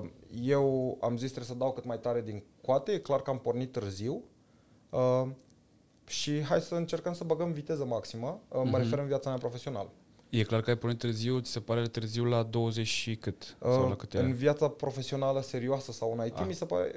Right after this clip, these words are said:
Speaker 1: e, mi se părea, este târziu. Eu am
Speaker 2: Cât,
Speaker 1: intrat
Speaker 2: la
Speaker 1: târziu.
Speaker 2: ce vârstă? Ce vârstă?
Speaker 1: Douăzeci și doi.
Speaker 2: Douăzeci și doi.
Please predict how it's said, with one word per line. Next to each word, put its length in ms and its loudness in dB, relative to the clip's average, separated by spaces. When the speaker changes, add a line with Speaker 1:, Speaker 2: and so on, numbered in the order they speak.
Speaker 1:
e, 180 -2
mi 120 -6
se 100 -4
părea, 220 4
este 320 -2
târziu. 360 -6
Eu 80 -10
am 60 -8
Speaker 2:
Cât, 100 6
Speaker 1:
intrat 200 0
Speaker 2:
la 120 4
Speaker 1:
târziu. 180 2
Speaker 2:
ce 60 0
vârstă? 200 -2
Ce 60 2
vârstă? 280 -6
Speaker 1:
Douăzeci 260 0
și 140 -6
doi. 240 -4
Speaker 2:
Douăzeci 300 0
și 60 -8
doi. 260 0